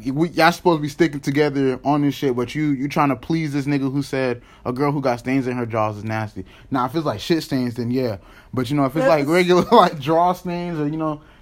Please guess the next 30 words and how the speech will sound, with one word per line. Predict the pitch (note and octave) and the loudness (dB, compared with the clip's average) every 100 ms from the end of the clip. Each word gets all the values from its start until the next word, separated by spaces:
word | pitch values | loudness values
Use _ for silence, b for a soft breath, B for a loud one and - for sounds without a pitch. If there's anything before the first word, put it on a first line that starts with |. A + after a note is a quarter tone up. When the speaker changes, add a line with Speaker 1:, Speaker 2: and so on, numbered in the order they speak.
| - | -6
Speaker 1:
things | G#3+ A3+ | -2 2
that | G3+ E3+ A#2 | 2 2 2
are | D3+ | 2
naturally | D3 F3+ F#3 F3+ F3+ | 2 2 2 2 2
occurring | D3+ F#3+ F3+ E3 | 2 4 4 2
in | |
the | D3+ | -2
woman's | D#3 D#3 C#3 | 0 0 2
body, | D3+ D#3+ E3+ E3 b b b - | 4 4 0 -8 b b b -8
then | C3+ C#3+ C3 | -4 -2 -2
yeah. | C#3 A2 F#2+ - _ - _ - - - - - | -4 -4 -8 -18 _ -20 _ -20 -20 -20 -18 -8
It's, | C3 | -8
it's | B2 C#3+ | -4 -4
a | C#3 | -2
douche | B2+ C#3+ C#3+ | -2 -2 0
move. | C3 | -2
'Cause | B2 D3 | 0 0
I, | C#3 D3 | 4 4
I, | - | 4
that's | G#2+ B2+ E3 | 0 0 2
what | E3 | 4
happened. | D#3+ C#3 | 4 2
A | |
lot | A#2+ C#3 | 2 2
of | D#3 | 0
them | D#3 | 0
girls | D3+ C#3+ | 0 0
are | |
trying | C#3 C#3+ | 0 0
to | B2+ | 0